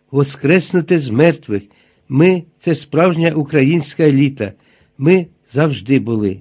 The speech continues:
ми є, і ми будемо завжди. Навіть працюючи на чужі держави, все одно ми залишилися українською елітою. Ми повинні стати господарями на своїй землі. Чуєш? Ми,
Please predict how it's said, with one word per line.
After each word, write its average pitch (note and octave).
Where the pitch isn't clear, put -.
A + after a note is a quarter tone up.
ми C#3
є, A#2
і B2
ми E3
будемо D3
завжди. G#2
Навіть F#3+
працюючи F#3
на D#3+
чужі F3
держави, C3+
все E3+
одно D3+
ми E3
залишилися E3+
українською D#3+
елітою. B2+
Ми C3+
повинні C#3
стати D3
господарями C#3
на A#2
своїй A#2+
землі. G2+
Чуєш? D3
Ми, D3